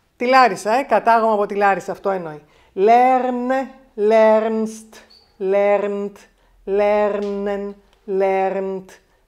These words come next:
lernen. Τέλεια. Νομίζω ότι είμαστε πάρα πολύ ωραία. Λοιπόν, σβήνω αυτό, τα ρήματα αυτά. Και θα αρχίσουμε σήμερα μαζί με το θέμα μας που είναι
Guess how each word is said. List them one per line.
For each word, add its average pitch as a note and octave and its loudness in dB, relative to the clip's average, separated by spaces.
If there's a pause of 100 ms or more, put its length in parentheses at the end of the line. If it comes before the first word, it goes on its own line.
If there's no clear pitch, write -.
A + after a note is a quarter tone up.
(120)
lernen. B3 -2 (1000)
Τέλεια. A#3+ 2
Νομίζω G#3 -6
ότι C4 -10
είμαστε B3 -4
πάρα G3 2
πολύ C#3+ -12
ωραία. - -20 (600)
Λοιπόν, G#3 -6
σβήνω F#3 -4
αυτό, A3 -2 (400)
τα F3 2
ρήματα D#3+ -8
αυτά. - -20 (1800)
Και C4+ -6
θα A#3+ -2
αρχίσουμε D4 -4
σήμερα G3 -2
μαζί G3+ -2
με G3 -6
το G3 -6
θέμα A#3+ -4
μας B3 -4
που A3 0
είναι A3+ -2